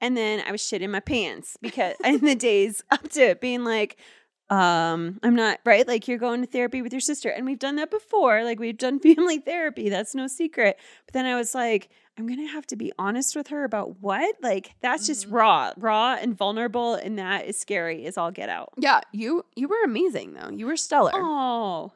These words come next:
Speaker 1: thank you.
Speaker 2: Yeah.
Speaker 1: Well, I meant every word I said in all of it.
Speaker 2: Yeah. No, he asked me at one point. He was like, "Did you buy what she was saying?" I was like, "Yeah."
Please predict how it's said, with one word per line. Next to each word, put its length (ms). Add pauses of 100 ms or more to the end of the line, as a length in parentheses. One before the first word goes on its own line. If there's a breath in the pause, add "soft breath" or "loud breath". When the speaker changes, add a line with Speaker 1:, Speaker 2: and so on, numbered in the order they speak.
(460)
Speaker 1:
thank 240
you. 60
Speaker 2:
Yeah. 140
Speaker 1:
Well, 180
I 80
meant 240
every 180
word 200
I 100
said 260
in 120
all 200
of 80
it. 300
Speaker 2:
Yeah. 280 (180)
No, 160
he 180
asked 300
me 80
at 80
one 160
point. 200
He 60
was 160
like, 220
"Did 160
you 80
buy 200
what 120
she 100
was 140
saying?" 260
I 60
was 80
like, 180
"Yeah." 140